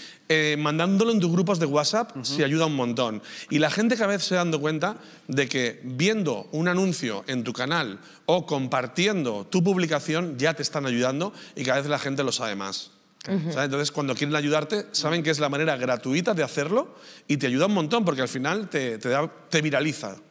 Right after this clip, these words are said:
Speaker 3: Y la forma, y la forma genuina, pero, y por ejemplo, la gente que comparte cosas, mm, o sea, ¿crees que todo el mundo que comparte cosas lo hace por un interés real en
Speaker 1: No,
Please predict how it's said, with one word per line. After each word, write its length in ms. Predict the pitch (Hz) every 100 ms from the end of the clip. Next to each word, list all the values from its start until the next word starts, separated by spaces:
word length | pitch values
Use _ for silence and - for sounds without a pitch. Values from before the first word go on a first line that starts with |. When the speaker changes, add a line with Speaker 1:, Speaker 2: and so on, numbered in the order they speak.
| _ -
Speaker 3:
Y 60 |
la 140 | 202 170
forma, 340 | 180 185 196
y 60 | 170
la 100 | 165
forma 220 | 165 175
genuina, 400 | 190 170 175 165
pero, 180 | 165 165
y 100 | 190
por 100 | 180
ejemplo, 280 | 170 196 190
la 120 | 165
gente 360 | 151 190 190 214
que 420 | 226 214 208 - - - -
comparte 420 | 214 185 214 214
cosas, 560 | - 220 220 202 202 - 160
mm, 100 | 185
o 40 | 180
sea, 140 | 196 185
¿crees 180 | 208
que 80 | 254
todo 120 | 226
el 40 | 214
mundo 180 | 208 202
que 120 | 190
comparte 400 | 190 185 180 190
cosas 260 | 190 175
lo 80 | 185
hace 400 | 180 170 175 -
por 200 | - 185
un 240 | 175 196 202
interés 320 | 185 185 180
real 200 | 185 180
en 100 |
Speaker 1:
No, 0 | 180